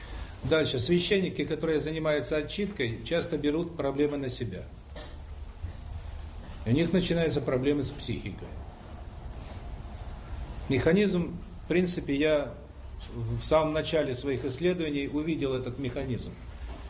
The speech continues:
что если человек к Богу не идёт, измениться не готов, то любое его лечение — это вопрос, так сказать, переброски одной проблемы в другую и так далее.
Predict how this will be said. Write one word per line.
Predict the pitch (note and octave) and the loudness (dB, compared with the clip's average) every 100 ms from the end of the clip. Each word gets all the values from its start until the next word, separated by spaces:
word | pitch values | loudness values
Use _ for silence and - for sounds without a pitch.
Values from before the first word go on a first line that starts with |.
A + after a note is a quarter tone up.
| - | -10
что | - D#3 | 2 4
если | D#3 F3 | 6 4
человек | E3+ F3+ - D3+ B2 | 4 4 2 -4 -2
к | |
Богу | D3 F3 D3 | 2 2 2
не | D#3 E3 | 0 0
идёт, | E3+ G#3+ A3 G#3+ - - - - - - - - | 2 2 2 -2 -14 -14 -12 -12 -10 -10 -8 -2
измениться | D3 D3 F#3 G3+ F3+ - C#3 | 2 6 8 8 6 2 -2
не | D#3+ | 0
готов, | E3 E3 G#3+ A3+ - - - - - - - - - | 0 2 2 0 -2 -10 -14 -16 -14 -12 -10 -10 -2
то | D3+ | 4
любое | D#3 F3 F#3+ F#3+ | 4 6 6 6
его | F3 F3 | 6 4
лечение — | F3 F3 F#3+ F#3+ E3+ D3+ C#3+ C#3 | 4 2 2 0 0 0 -2 -4
это | B2+ C#3 | -4 -2
вопрос, | C#3 D3+ D3 B2 | -2 0 -2 -2
так | - - | -8 -6
сказать, | D3 A#2+ | -4 0
переброски | D#3+ F3 E3+ E3 B2+ D3 | 4 4 4 2 2 0
одной | C#3 E3 D#3+ | 0 2 0
проблемы | - C3 C3+ C3+ B2+ | 2 0 0 -2 -2
в | |
другую | A#2+ B2 B2+ C#3 A2 | 0 0 2 2 0
и | |
так | A2+ G#2 | -2 -4
далее. | - - | -4 -4